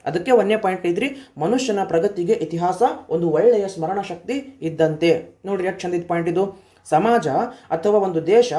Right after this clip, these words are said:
ಅದರ ಪ್ರಗತಿಗೆ ಸ್ಮರಣ ಶಕ್ತಿ ಬೇಕೇ ಬೇಕು. ಅಲ್ಲಿ ಯಾವ ರೀತಿ ಒಳ್ಳೆಯ ಪ್ರಗತಿ ಆಗ್ಯಾವ,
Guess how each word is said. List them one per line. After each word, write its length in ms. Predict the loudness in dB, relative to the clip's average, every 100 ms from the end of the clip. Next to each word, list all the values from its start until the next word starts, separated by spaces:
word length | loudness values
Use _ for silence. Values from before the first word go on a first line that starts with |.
| -4 -4
ಅದರ 180 | -2 0
ಪ್ರಗತಿಗೆ 560 | 0 0 2 0 0 2 0 -8 -6
ಸ್ಮರಣ 280 | -2 0
ಶಕ್ತಿ 320 | 2 -2 -4 -4
ಬೇಕೇ 300 | -2 2 4
ಬೇಕು. 380 | 4 2 -4 -6 -6
ಅಲ್ಲಿ 300 | -4 -2 -2
ಯಾವ 220 | 0 0
ರೀತಿ 220 | 0 -2
ಒಳ್ಳೆಯ 280 | 2 4 4
ಪ್ರಗತಿ 340 | 2 0 2
ಆಗ್ಯಾವ, 320 | 4 4 4